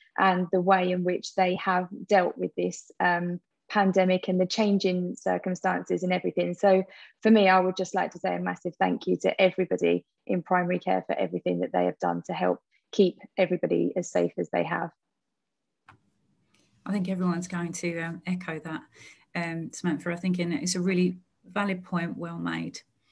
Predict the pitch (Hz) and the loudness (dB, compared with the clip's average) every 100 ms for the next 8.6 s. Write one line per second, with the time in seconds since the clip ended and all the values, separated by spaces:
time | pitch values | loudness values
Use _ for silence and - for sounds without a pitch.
0 | - - _ _ _ _ _ _ - 240 | -20 -20 _ _ _ _ _ _ -6 -2
1 | 220 - 220 240 247 240 220 214 254 240 | -2 0 -2 0 0 0 0 0 2 2
2 | 190 170 160 180 - - 262 - _ _ | 4 0 0 -6 -10 -10 -10 -10 _ _
3 | - 180 208 196 190 - 185 180 208 190 | -8 -2 -2 -2 -4 -2 -2 2 0 2
4 | 185 180 202 165 165 - 185 180 180 180 | -2 -2 -2 -2 -4 -6 -2 0 0 -2
5 | 180 175 180 180 - - - - _ _ | 0 2 2 -2 -6 -20 -20 -20 _ _
6 | - 254 226 208 - 180 180 180 180 175 | 0 0 0 -4 -4 -4 0 2 2 2
7 | 175 170 170 _ - 190 180 175 175 170 | 0 -2 -6 _ -4 -4 -2 -4 -4 -4
8 | 160 165 156 147 - | -6 -8 -10 -12 -14